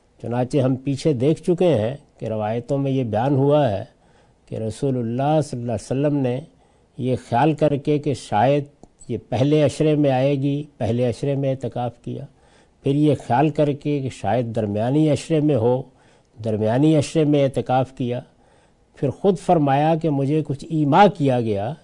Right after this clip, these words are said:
کہ یہ آخری عشرے میں ہے، تو پھر آخری عشرے کی تلقین بھی کی۔ باقی پوری زندگی میں آخری عشرے ہی کے بارے میں یہ معمول بھی اختیار کر لیا کہ اس میں عبادت کے لیے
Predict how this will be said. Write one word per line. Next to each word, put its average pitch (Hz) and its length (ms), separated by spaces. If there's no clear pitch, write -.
کہ 127 80
یہ 117 200
آخری 160 400
عشرے 165 300
میں 147 200
ہے، 104 160
تو 104 80
پھر 127 180
آخری 123 500
عشرے 147 320
کی 135 160
تلقین 135 600
بھی 147 120
کی۔ 139 240
باقی 110 440
پوری 143 340
زندگی 131 460
میں 143 180
آخری 120 540
عشرے 165 300
ہی 190 180
کے 165 140
بارے 127 320
میں 135 120
یہ 127 160
معمول 113 500
بھی 160 260
اختیار 139 360
کر 143 240
لیا 156 340
کہ 131 160
اس 131 160
میں 151 220
عبادت 127 580
کے 139 100
لیے 127 300